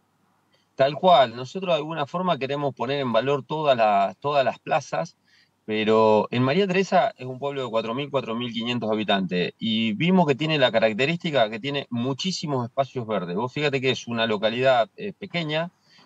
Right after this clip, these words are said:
pero tenemos siete plazas. Y ahora vamos a crear una nueva en un barrio, en el barrio más cerca, donde hay veinte viviendas y hay muchos chicos. Vamos a crear otro,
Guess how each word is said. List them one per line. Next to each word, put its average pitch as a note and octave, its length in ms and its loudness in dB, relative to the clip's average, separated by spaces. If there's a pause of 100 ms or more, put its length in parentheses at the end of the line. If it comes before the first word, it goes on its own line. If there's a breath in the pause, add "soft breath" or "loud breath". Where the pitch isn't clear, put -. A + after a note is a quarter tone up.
pero A2+ 160 2
tenemos D3 500 4
siete F3+ 540 0
plazas. - 600 -4 (400)
Y G#2+ 120 0
ahora D3+ 320 8
vamos D3 320 4
a A#2+ 80 0
crear D3 320 0
una C3+ 180 -2
nueva D#3 640 -2
en A2+ 160 -8
un B2+ 160 -4
barrio, C3+ 360 2
en G#2+ 80 -6
el G#2 80 -4
barrio A2 580 -4
más G#2+ 220 -4
cerca, E3+ 440 0
donde G2 340 -4
hay G#2+ 160 -2
veinte G#2+ 360 -6
viviendas C3 680 -2
y G2+ 120 -4
hay G2 240 -4
muchos G#2 400 -8
chicos. E3+ 360 -4
Vamos A2 280 0
a G2+ 40 -2
crear A2 320 0
otro, G#2 600 -2